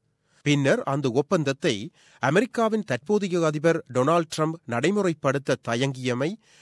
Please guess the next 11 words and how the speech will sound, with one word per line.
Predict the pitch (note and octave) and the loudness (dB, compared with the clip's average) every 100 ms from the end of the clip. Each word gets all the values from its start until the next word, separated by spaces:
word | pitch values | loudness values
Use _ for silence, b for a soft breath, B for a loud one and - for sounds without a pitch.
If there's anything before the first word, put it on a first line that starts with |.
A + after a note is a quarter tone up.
| b - | b -2
கடும் | G#3 A#3+ | 0 0
வார்த்தைகளை | D#3 A#2+ D#3+ A3+ F3 D#3+ | 0 -2 0 -2 -2 -4
பிரயோகித்தமை | - B2 D3+ D3+ C#3 C#3 B2+ A#2+ | -4 -4 -2 -4 -6 -6 -6 -4
போன்ற | C3+ C3 B2 | -4 -2 -4
சர்ச்சைகள் | G#2+ C3+ C3+ E3+ C3+ B2 F#3+ | -4 -4 -4 -4 -4 -6 -4
ஏற்பட்டிருந்தன. | F#3 - D3+ C#3 C3 B2+ B2+ B2+ - _ _ _ | -6 -4 -4 -2 -2 -2 -2 -2 -6 _ _ _
இது | C3 C#3 C3 A2+ | -2 0 -2 -2
இவ்வாறிருக்க, | A#2 C3 B2+ A2+ C#3 - D3 G#2+ F3+ b b b B2 | -6 -2 -2 -2 -6 -2 -2 -2 -10 b b b 0
அமெரிக்கா | C#3+ G#3+ B3 A#3 A3+ | 2 2 0 0 0
அந்த | D#3+ D3+ C3 | 0 0 -2
ஒப்பந்தத்தை | B2+ - F3 D#3 C#3+ F3 | -2 -2 -2 -4 -4 -4